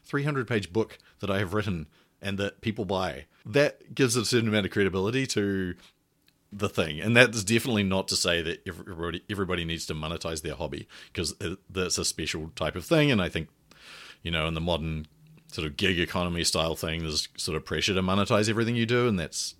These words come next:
potentially quite bad. But, you know, it works for me in this particular case. <laughs>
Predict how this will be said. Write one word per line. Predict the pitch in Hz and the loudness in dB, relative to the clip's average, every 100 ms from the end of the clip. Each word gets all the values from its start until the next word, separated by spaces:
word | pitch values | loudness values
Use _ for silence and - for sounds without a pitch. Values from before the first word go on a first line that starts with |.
| - - | -20 -4
potentially | 98 - 80 82 80 78 - - | 0 2 2 0 0 -2 -6 -6
quite | - - | -4 0
bad. | 98 139 175 - - - | 2 2 0 -10 -20 -2
But, | 92 82 - _ _ _ - - | 0 0 -4 _ _ _ -20 -2
you | 107 | 0
know, | 98 - | 0 -2
it | 107 | 2
works | 117 | 2
for | - | 4
me | 95 104 - _ | 2 0 -6 _
in | - 95 | 0 2
this | 92 | 2
particular | - 92 85 | 2 2 2
case. | 80 73 - | 0 -2 -4
<laughs> | - | -8